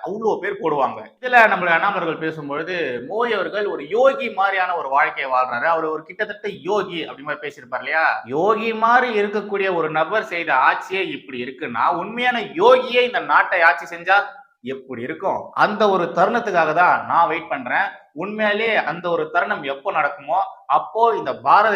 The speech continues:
தேசனுடைய புகழ் இருக்கு பாத்தீங்களா, இப்ப இருக்கிறத விட பல மடங்கு அதிகமாகும். சரி, நாம இந்த விவகாரத்தை பற்றி பார்க்கலாம். Actually, இதே மாதிரியான ஒரு வார்த்தையை கடந்த முறை தேர்தலையும் இந்த பாஜகவினர் யூஸ் பண்ணியிருந்தாங்க.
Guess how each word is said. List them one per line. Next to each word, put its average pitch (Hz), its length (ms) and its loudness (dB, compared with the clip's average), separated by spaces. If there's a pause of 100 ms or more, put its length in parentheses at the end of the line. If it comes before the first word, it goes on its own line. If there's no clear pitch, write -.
தேசனுடைய 147 400 -6
புகழ் 180 240 0
இருக்கு 135 220 -4
பாத்தீங்களா, 123 340 -2 (200)
இப்ப - 260 -4
இருக்கிறத 180 340 -4
விட 165 140 2 (160)
பல 175 260 4
மடங்கு 160 300 0 (160)
அதிகமாகும். 165 540 -4 (480)
சரி, 208 220 0
நாம 170 220 -4
இந்த 135 100 -8 (100)
விவகாரத்தை 170 520 0
பற்றி 131 260 -12 (160)
பார்க்கலாம். 123 440 -4 (380)
Actually, 247 380 0
இதே 254 160 -2 (120)
மாதிரியான 208 320 2
ஒரு 156 80 -2 (100)
வார்த்தையை 175 460 0 (180)
கடந்த 175 300 -2
முறை 175 140 -4 (120)
தேர்தலையும் 156 420 -8
இந்த 131 160 -12
பாஜகவினர் 139 520 -4
யூஸ் 143 140 -14
பண்ணியிருந்தாங்க. 110 460 -10